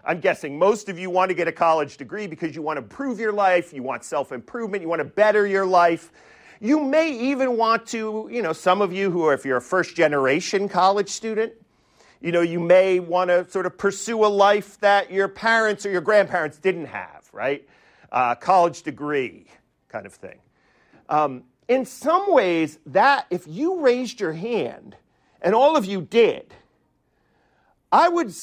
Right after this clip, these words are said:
I would suggest that you then have been more influenced by the fundamental ideas of the American Enlightenment than you realize. Now,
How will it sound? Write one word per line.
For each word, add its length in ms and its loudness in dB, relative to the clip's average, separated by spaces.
I 180 2
would 160 -4
suggest 540 -4
that 180 -4
you 360 -6
then 260 0
have 460 -4
been 260 0
more 480 2
influenced 880 -4
by 540 2
the 100 -6
fundamental 600 2
ideas 420 0
of 120 -4
the 120 -2
American 540 2
Enlightenment 800 -4
than 220 -6
you 120 -2
realize. 760 -8
Now, 340 2